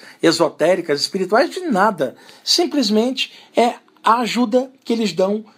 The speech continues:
por preceitos maiores que eles abraçaram e vão trabalhando e melhorando também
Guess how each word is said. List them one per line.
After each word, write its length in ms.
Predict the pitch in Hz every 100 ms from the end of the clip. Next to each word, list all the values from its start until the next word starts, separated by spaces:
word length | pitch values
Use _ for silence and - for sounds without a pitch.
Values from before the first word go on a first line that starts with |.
| _ -
por 160 | 208
preceitos 600 | - 208 - 190 180 180
maiores 500 | 185 185 165 180 185
que 80 | -
eles 200 | 196 185
abraçaram 640 | 190 190 - 170 170 170 180 _ - _
e 80 | 170
vão 220 | 165 170
trabalhando 580 | 175 175 180 156 170 185
e 60 |
melhorando 640 | 180 196 247 220 190 190 185
também 480 | 202 156 156 170